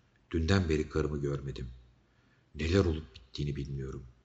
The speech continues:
Hayatımızı karartan bu ilk buluttur.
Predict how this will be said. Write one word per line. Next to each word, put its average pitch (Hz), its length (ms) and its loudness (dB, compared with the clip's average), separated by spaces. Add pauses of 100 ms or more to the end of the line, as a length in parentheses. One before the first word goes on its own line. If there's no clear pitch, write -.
(580)
Hayatımızı 82 640 2
karartan 76 640 0
bu 80 180 -2
ilk 82 260 -4
buluttur. - 520 -6